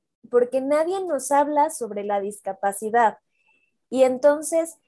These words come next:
vivimos todavía con una serie de tabús impresionante que no sabemos realmente lo que significa una discapacidad, no, no sabemos cómo comportarnos ante una persona con discapacidad,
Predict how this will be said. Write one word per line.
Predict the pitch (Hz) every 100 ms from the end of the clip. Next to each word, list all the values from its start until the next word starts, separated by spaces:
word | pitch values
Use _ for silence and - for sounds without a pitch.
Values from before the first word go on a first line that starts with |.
| _ _
vivimos | 214 262 294 311 320
todavía | 285 277 277
con | 262
una | 254 269
serie | 262 247 247 262 269 - -
de | 214
tabús | 208 208 202 226 240 - _ _ -
impresionante | 233 214 214 208 220 208 226 240 240 254 339 _ _ _ _ _
que | 233 226
no | 277
sabemos | 302 330 320 311 302 302 339 - _ _
realmente | 240 262 285 294 320 311
lo | 311 269
que | 214
significa | 208 190 190 190 220 220 233
una | 233 233
discapacidad, | 226 220 196 190 185 - 202 208
no, | 240 254
no | 269 262 320
sabemos | 339 330 302 311 311
cómo | 311 320 359
comportarnos | 311 247 214 214 208 226 262 254
ante | 208 202 208
una | 226 226
persona | 220 214 214 220
con | 220 196
discapacidad, | 180 - 175 180 175 185 196 220